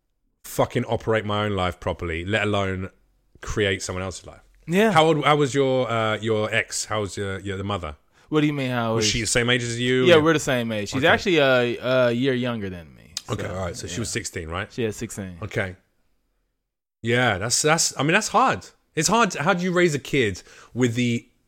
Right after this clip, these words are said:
Speaker 1: inherent natural fears, respects, loyalties, rules and regulations of adulthood,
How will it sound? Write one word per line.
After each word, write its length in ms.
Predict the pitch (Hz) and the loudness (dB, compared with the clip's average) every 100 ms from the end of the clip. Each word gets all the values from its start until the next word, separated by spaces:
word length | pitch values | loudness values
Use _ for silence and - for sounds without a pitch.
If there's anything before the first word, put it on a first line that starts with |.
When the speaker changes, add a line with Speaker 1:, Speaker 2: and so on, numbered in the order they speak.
| _ | _
Speaker 1:
inherent 680 | 123 120 117 135 127 120 120 _ _ - | 0 0 4 4 4 2 -4 _ _ -6
natural 840 | 113 123 110 - 110 104 101 92 - - - | 0 2 0 0 2 4 2 -2 -14 -20 -18
fears, 580 | - 147 127 123 117 | -4 2 4 4 2
respects, 880 | 107 104 - - 123 120 - - - | -2 -2 -4 2 4 2 0 -10 -8
loyalties, 920 | 113 117 120 117 110 - 120 113 107 104 | -4 0 4 4 2 0 0 0 -4 -2
rules 320 | 113 120 110 | 2 2 2
and 80 | 117 | -2
regulations 560 | 107 110 110 107 101 101 | 0 0 -2 -4 -6 -2
of 280 | 104 101 95 | -2 -2 -2
adulthood, 720 | 120 117 110 92 90 82 87 | 0 0 0 -2 -4 -6 -10